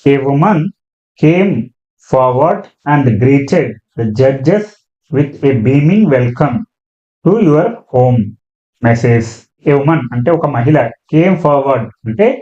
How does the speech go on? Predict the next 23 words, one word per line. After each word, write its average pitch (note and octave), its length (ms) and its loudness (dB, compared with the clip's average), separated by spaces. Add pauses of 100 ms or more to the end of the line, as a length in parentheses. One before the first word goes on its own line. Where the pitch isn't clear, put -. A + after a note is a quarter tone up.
(340)
ముందుకు C3 340 0
వచ్చింది, B2 380 0 (500)
ఇది C#3 120 4 (100)
వీటిలో B2+ 380 2
ఉంది B2 180 -2
అంటే C#3 120 0 (100)
సింపుల్ B2+ 340 -2
పాస్ట్ B2+ 240 0
టెన్స్ B2 220 -2
ఉంది. A2 140 0 (200)
And C#3+ 160 0 (160)
మరియు A#2+ 300 2 (720)
greeted F3 480 2 (560)
పలకరించింది, C#3 760 0 (800)
the B2 80 4 (100)
judges C#3 380 0 (260)
న్యాయమూర్తులను C#3 680 0
పలకరించి, C3+ 640 -2 (500)
beaming D#3 420 2
welcome C#3 360 -2 (600)
అంటే A#2+ 180 0 (180)
ఉత్సాహంగా C#3+ 640 -2 (720)
స్వాగతం, C3 520 -2